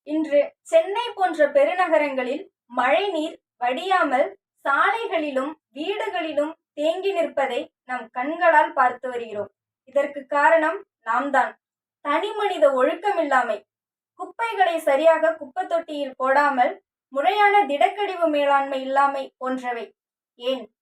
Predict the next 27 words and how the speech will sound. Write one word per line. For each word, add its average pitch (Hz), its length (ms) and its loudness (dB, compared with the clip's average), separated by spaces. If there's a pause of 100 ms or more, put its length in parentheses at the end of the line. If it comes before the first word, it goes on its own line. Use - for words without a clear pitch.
(240)
ஒரு 269 240 0
காய்கறி 392 540 2
கடைக்கு 320 380 4
சென்று 294 420 0 (240)
காய்கறி 403 540 0
வாங்க 330 340 2
கூட 302 200 0 (240)
ஒரு 285 260 2
நெகிழி 403 440 -2
பையை 349 360 -2
தான் 330 260 2
பயன்படுத்துகிறோம். 262 800 -2 (360)
வீட்டிலிருந்து 302 800 -4 (180)
ஒரு 302 220 0 (100)
கூடை 466 400 0 (140)
எடுத்து - 300 -10
செல்ல 285 260 0 (440)
சோர்வு 453 400 -2
தட்டி 330 280 -6
போவது 311 580 -2
நமக்கு. 269 260 -6 (1000)
வெளியில் 427 480 -2
பயணம் 370 480 2
செய்யும் 330 340 -2
போது 277 240 4 (340)
குடிநீர் 453 640 -4
முதல் 277 280 0